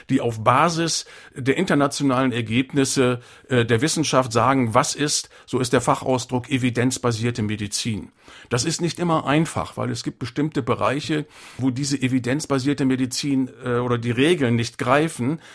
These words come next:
nämlich da, wo es geringe Fallmengen gibt, also bei seltenen Krankheiten. Und das ist dann immer sehr schwierig, das zu entscheiden. Aber da gibt es durchaus kompetente Leute, im, äh, G-K-V-System,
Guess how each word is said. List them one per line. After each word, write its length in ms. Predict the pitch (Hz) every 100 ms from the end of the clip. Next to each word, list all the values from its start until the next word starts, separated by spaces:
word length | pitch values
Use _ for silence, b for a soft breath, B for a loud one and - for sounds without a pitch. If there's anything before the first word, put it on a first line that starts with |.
| B
nämlich 320 | 131 131 120
da, 300 | - 113 143
wo 160 | 135 131
es 280 | 123 - -
geringe 380 | 127 131 156 143
Fallmengen 560 | 147 143 147 110 92
gibt, 240 | - - -
also 140 | 110
bei 100 | 110
seltenen 480 | 110 123 143 131 117
Krankheiten. 680 | - 117 123 - 87 - - B B B B
Und 160 | 120
das 140 | 135 160
ist 160 | 147
dann 100 | 156
immer 180 | 151 147
sehr 200 | 127 147
schwierig, 420 | - 151 151 143
das 220 | 135 123
zu 100 | -
entscheiden. 640 | 127 117 135 139 131 120 123 B B
Aber 140 | 123
da 80 | 135
gibt 180 | 127 123
es 140 | 113
durchaus 460 | 135 180 - 123 -
kompetente 600 | 135 131 120 131 139 143
Leute, 440 | 107 117 127 127 127 B B -
im, 380 | 151 165 165 135
äh, 120 | 127
G-K-V-System, 1080 | 139 123 123 - 120 123 117 - 123 120